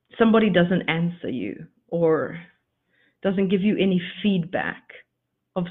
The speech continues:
sort, doesn't give you any kind of validation. And when you're not, not receiving that kind of validation, if you were feeling not good enough, it will affect you. So everyone's had that experience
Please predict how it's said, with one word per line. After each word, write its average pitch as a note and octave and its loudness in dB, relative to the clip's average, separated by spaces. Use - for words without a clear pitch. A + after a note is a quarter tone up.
sort, - -6
doesn't F#3 -2
give F#3+ -2
you G3+ 0
any G3 2
kind F#3 2
of F3 2
validation. E3+ 2
And B3 6
when C4 8
you're D#4 8
not, D#4 4
not D4+ 6
receiving C#4 4
that - -2
kind G3 -2
of F3+ -2
validation, F3 -2
if A#3 4
you G#3+ 2
were F#3+ 2
feeling B3 4
not G3+ 0
good F#3+ 0
enough, B2+ -4
it B3 0
will A#3+ 6
affect D4 -4
you. A#2 -6
So B3 6
everyone's C4+ 4
had A3 -4
that G3+ 0
experience B3+ -4